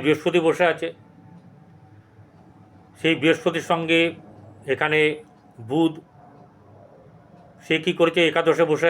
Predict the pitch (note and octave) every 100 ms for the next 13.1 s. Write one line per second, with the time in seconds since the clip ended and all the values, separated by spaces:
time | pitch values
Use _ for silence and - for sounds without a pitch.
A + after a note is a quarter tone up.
0 | D#3+ D#3+ D#3+ - _ _ - - - -
1 | _ - _ _ - _ - - - -
2 | - - D3 D#3+ C3+ - - - - D3
3 | - F3+ E3+ D#3+ E3 E3 E3+ - D#3+ C3+
4 | C#3+ - E3 D#3 D#3 D#3+ D#3 C#3+ A#2 B2+
5 | A2 E3+ D#3+ D#3+ C#3+ D3 D3+ D3+ D3+ C#3+
6 | D3 D3+ - - - - - - - -
7 | C3 C#3+ D3 - D#3 D3 D3+ C#3 D#3 C#3+
8 | B2 B2+ C3 D3 D3 D#3 C3+ C3+ C3 B2
9 | C#3 C3 C#3 C3+ A#2 C3+ B2+ - C3 D3
10 | C#3 D3+ - - - _ - - _ -
11 | - - - - - - - - - -
12 | - - - F3 E3 F#3+ F3+ F3+ F#3 F3
13 | -